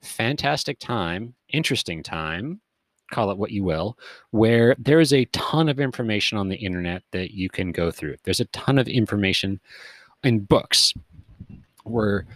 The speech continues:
you know, also at a time where there's a lot of questions around, you know, is this a reputable repair shop or not? Is this credible or not? Uh, but there's a lot of things you can do. So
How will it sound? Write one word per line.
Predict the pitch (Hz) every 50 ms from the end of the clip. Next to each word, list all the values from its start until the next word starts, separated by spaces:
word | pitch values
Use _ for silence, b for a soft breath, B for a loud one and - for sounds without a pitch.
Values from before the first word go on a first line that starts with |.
| B B B B 95 B
you | - 101 98
know, | 98 101 104 104 - - -
also | 139 139 - - 131 120
at | 110
a | 110
time | - - 117 107 101 104 104 101
where | 101 98 98
there's | 92 98 92 98
a | 95
lot | 92 92 90 92 92 92
of | 98 95
questions | - - - 90 - - - 104 95 98 95
around, | 92 95 92 90 90 92 95 92 90
you | 90 90
know, | 87 92 95 92 95
is | 90 85 -
this | 95 90 -
a | - 92
reputable | 95 101 - - 131 127 120 123
repair | 123 117 - 156 156 147
shop | - - 117 101 -
or | 98 92
not? | 90 85 82 80 80 76
Is | 82 85 82
this | - 107 101 -
credible | - - 147 143 139 123 107 101 95 95
or | 92 85
not? | 80 82 80 78 76 76 - - -
Uh, | 113 104 98 98 -
but | - 101
there's | 139 127 117
a | 110
lot | 117 139 170
of | 175
things | - - 156 151 - -
you | 127
can | - 120 104
do. | 92 85 - - -
So | - - - - 131 117 104 104 107 104